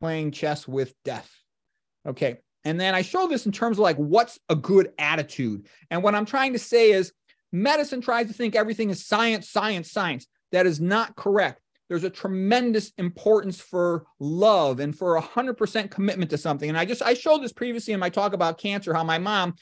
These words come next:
when she had advanced cancer, advanced, you know, colon cancer, metastatic to her lungs, she's coughing up blood. She had to, one of her grandchildren was in the intensive care unit, born in septic shock. And she moved into that I C U for two and a half weeks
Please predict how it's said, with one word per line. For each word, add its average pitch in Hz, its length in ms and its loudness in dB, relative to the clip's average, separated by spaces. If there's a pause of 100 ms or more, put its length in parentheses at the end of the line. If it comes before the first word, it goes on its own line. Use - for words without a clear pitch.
(240)
when 165 100 -4
she 247 160 -4
had 226 100 8
advanced 214 440 0
cancer, 202 400 -2
advanced, 190 420 -4 (160)
you 180 80 -10
know, 165 220 -2
colon 196 260 0
cancer, 190 300 -6
metastatic 180 420 0
to - 80 -6
her 170 60 -2
lungs, 175 260 -2
she's 156 140 -10
coughing 180 280 0
up 170 120 -4
blood. 175 260 2
She 175 120 -2
had 165 120 0
to, 139 140 0 (480)
one 202 180 0
of 214 80 0
her 180 380 -2 (160)
grandchildren 185 680 -2
was 160 200 2
in 170 120 -2
the 160 180 -6
intensive 190 500 -6
care 196 240 0
unit, 151 260 -2
born 185 220 2
in 165 60 -4
septic 180 340 -4
shock. 185 400 -2 (300)
And 156 100 -2
she 226 200 -2
moved 220 300 2
into 240 180 4
that 185 160 6
I 185 100 2
C 196 160 -4
U 214 160 -2
for 160 140 -4
two 240 180 -4
and 233 100 0
a 208 40 -2
half 190 260 -4
weeks 190 420 -4